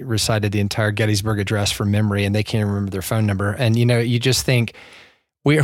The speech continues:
we lower the bar way too far down. And I think it, students want to aspire to something of greatness. And maybe that's part of the underlying malady of our culture. Everything is just sort of so base and boring and stupid. And it's like,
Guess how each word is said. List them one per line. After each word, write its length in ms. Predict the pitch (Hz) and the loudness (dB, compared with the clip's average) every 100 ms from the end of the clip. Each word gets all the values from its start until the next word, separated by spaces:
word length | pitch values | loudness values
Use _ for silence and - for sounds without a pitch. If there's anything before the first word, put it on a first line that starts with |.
| 151 | 4
we 160 | 160 | 4
lower 300 | 147 160 156 | 4 2 2
the 100 | 135 | 2
bar 300 | 120 135 131 | 2 0 2
way 240 | 123 135 135 | 2 2 2
too 180 | 143 | 2
far 220 | 123 131 120 | 2 0 2
down. 240 | 139 127 | 2 2
And 160 | 110 117 | 2 2
I 80 | |
think 480 | 113 127 113 - - - | 2 0 -2 -8 -16 -8
it, 80 | 123 | -2
students 400 | - 143 131 127 | 0 2 2 0
want 300 | 117 127 131 | 0 2 2
to 80 | 127 | 0
aspire 440 | - - 120 120 | 0 0 0 2
to 80 | 117 | 0
something 460 | - 120 113 107 - _ _ _ 143 135 | 0 0 0 -2 -4 _ _ _ -6 -4
of 220 | 139 117 - 147 | -2 -4 -6 -2
greatness. 480 | 123 156 120 98 | 0 0 0 -2
And 100 | 117 | 0
maybe 220 | 107 110 117 | 2 2 2
that's 200 | 117 - | 0 -2
part 300 | - 120 120 | -2 0 2
of 140 | 107 | 0
the 100 | 110 | 0
underlying 680 | 117 117 113 107 107 107 101 - - _ _ _ - | 2 2 2 0 0 0 -4 -10 -20 _ _ _ 0
malady 440 | 110 117 117 113 | 2 2 2 2
of 80 | 107 | 0
our 120 | 98 | -2
culture. 340 | - 120 - | 0 0 0
Everything 320 | 104 110 110 101 | 0 0 0 0
is 100 | 101 | 0
just 160 | 101 | -2
sort 140 | - 110 | -2 -2
of 80 | |
so 160 | 98 113 | 0 -2
base 400 | 101 107 110 - | 0 0 2 0
and 180 | 104 101 | 0 0
boring 440 | 110 113 110 104 | 0 0 0 0
and 100 | 98 | -2
stupid. 560 | - - 135 117 101 101 | -2 0 2 2 0 0
And 140 | 98 | -4
it's 200 | 104 - | -4 -4
like, 220 | 113 104 | -2 -4